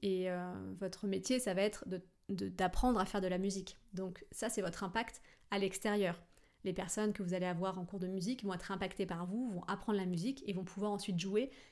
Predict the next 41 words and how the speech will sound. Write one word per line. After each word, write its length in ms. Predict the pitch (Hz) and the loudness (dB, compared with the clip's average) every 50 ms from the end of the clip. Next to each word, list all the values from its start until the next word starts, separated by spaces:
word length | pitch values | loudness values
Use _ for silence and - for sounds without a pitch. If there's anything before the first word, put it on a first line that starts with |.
| _ _ - | _ _ -2
et 80 | 208 | 0
répandre 380 | 190 202 190 - 226 233 233 214 | 0 0 0 2 4 4 4 4
la 100 | 180 165 | 4 2
beauté 240 | 170 175 180 175 214 | 2 0 0 2 0
de 60 | 190 | 0
la 60 | 180 | 2
musique 260 | 180 180 185 202 220 | 2 0 0 -2 -2
partout 220 | - 185 170 - 208 | -4 -6 -4 -4 -2
dans 80 | 190 | -2
le 80 | 175 175 | 0 0
monde. 160 | 170 175 208 - - - _ - _ _ _ - - - - - - | 0 -2 -4 -8 -12 -18 _ -20 _ _ _ -20 -20 -20 -18 -2 0
L'entrepreneuriat, 680 | 214 226 220 - 254 - - 214 196 180 185 214 269 339 | 2 2 2 2 0 2 2 4 4 4 6 6 4 4
c'est 420 | 320 - - 247 226 240 254 - - - - - | 2 2 2 4 4 4 2 0 -4 -10 -8 -2
l'échelle 300 | 196 190 196 - 262 233 | 0 2 2 4 4 2
intime, 340 | 196 - - - 240 214 202 - - - _ _ | 2 2 2 2 2 2 0 -2 -8 -16 _ _
c'est 400 | - - - 214 202 196 - - - _ _ _ _ _ - | -2 0 2 2 2 2 0 -4 -14 _ _ _ _ _ 0
le 140 | 190 190 | 2 4
lien 220 | 196 190 226 254 269 | 6 6 6 4 4
entre 280 | - 208 202 - 190 | 4 2 0 0 0
vous 260 | 180 175 226 294 311 - | 2 2 4 4 2 2
et 60 | 220 | 2
votre 240 | 175 180 175 - - | 0 -2 -2 -2 -4
entreprise. 400 | 180 - - 180 - - 180 175 | -4 -4 -6 -6 -6 -8 -8 -6
C'est 100 | - 180 | -6 -2
complètement 480 | - 277 262 262 240 - 277 277 269 - | -2 2 2 2 4 4 2 2 2 2
intérieur. 560 | - 240 233 240 240 202 208 220 226 220 202 - - - | 0 0 0 2 0 0 2 2 0 0 -2 -4 -6 -4
Le, 100 | 196 185 | -4 -2
le, 300 | 190 196 190 - - 233 - | -2 -2 -4 -4 -6 -8 -8
le 180 | - - 185 185 | -6 -4 -4 -4
projecteur, 480 | - - 233 214 214 214 - 294 277 | 0 4 6 6 6 6 4 4 4
il 120 | 254 208 180 | 4 4 4
est, 160 | 190 196 196 | 4 4 4
euh, 200 | 180 175 175 - - - | 2 0 -2 -4 -8 -6
tourné 300 | - 214 214 220 254 247 | 0 2 4 6 6 6
vers 200 | 208 214 208 220 | 4 4 4 2
vous. 140 | 196 208 214 - - - - - - - - - - - - - - _ _ _ _ _ _ _ _ - | 0 -2 -4 -6 -12 -20 -20 -20 -20 -20 -20 -20 -20 -20 -20 -20 -20 _ _ _ _ _ _ _ _ -2
Donc 120 | 208 196 | 0 4
quand 200 | - 277 311 285 | 6 6 8 10
on 60 | 294 | 8
regarde 240 | 240 214 202 160 180 | 8 8 6 4 4
ça, 200 | - 254 262 370 | 4 4 4 4